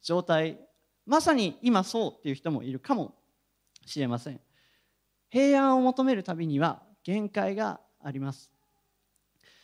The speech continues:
で、平安を探すことに疲れてしまった時、まさに今自分がそうだ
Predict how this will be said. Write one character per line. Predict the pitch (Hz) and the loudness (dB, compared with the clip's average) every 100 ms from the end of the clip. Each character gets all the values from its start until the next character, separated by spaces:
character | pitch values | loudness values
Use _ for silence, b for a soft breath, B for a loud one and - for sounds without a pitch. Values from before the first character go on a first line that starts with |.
| b b | b b
で、 | - | -2
平 | 170 214 226 | 2 4 4
安 | 220 | 2
を | |
探 | 220 208 214 | 0 -2 -2
す | - | -4
こ | 214 | -6
と | 226 | -4
に | 180 | -4
疲 | - 240 | -4 0
れ | 233 | 0
て | 214 | 0
し | - | -4
ま | 165 | -4
っ | 156 | -6
た | 156 | -8
時、 | 170 - 135 - | -12 -14 -18 -4
ま | 233 | -2
さ | 247 | 0
に | 233 226 - | -2 -2 -2
今 | 226 208 | -2 -2
自 | 185 | -2
分 | 190 202 | -4 -2
が | 202 | -2
そ | 196 233 | 0 2
う | 214 | 2
だ | 139 - | 2 -2